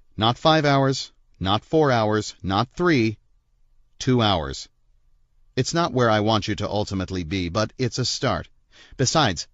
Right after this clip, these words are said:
I can hear your brain bubbling already. "That's ridiculous. Impossible." I know, I know. If I told you that you could survive for months, functioning quite well on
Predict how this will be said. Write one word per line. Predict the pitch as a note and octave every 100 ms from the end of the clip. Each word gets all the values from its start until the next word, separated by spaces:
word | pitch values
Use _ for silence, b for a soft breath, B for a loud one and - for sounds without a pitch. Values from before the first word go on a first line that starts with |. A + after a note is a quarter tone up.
| _ -
I | A2
can | A#2
hear | A#2
your | A2+
brain | G2 A#2+ B2 G#2+
bubbling | F2 G#2+ G2+ G2+
already. | G2+ G2 A2 F#2 D2+ b -
"That's | C#2+ -
ridiculous. | A2+ A#2+ F3 A#2 D2+ - -
Impossible." | C3 B2+ D#3+ G3+ - E2 - _ -
I | G2
know, | A2+ C3 C3 C3+ C3+
I | G2+
know. | G#2 F2 C#2+ _ _ _ b b -
If | F#2+
I | D3+
told | D#3+ E3+ D#3
you | A2+ G2+
that | F#2 G#2
you | B2+
could | C#3
survive | - A#2 A2 A2+ -
for | G#2+
months, | G2+ G#2 E2 - b b
functioning | - C3+ - C3+ A#2
quite | - E3 C3+
well | D#3+ C#3+ F2 b b
on | G#2+